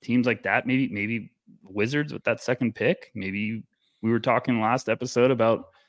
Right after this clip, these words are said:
them getting a potential big like Oso, but maybe Deron Holmes could be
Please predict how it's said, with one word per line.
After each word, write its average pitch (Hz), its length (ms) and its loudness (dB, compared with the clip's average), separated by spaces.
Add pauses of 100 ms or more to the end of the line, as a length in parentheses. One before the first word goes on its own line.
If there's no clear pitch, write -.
(520)
them 113 240 6
getting 117 260 6
a 113 80 2
potential 120 440 0
big 123 360 4
like 101 160 2
Oso, 110 400 4
but 104 140 0
maybe 110 280 2
Deron 110 300 2
Holmes 131 280 4
could 95 160 -4
be 95 340 -6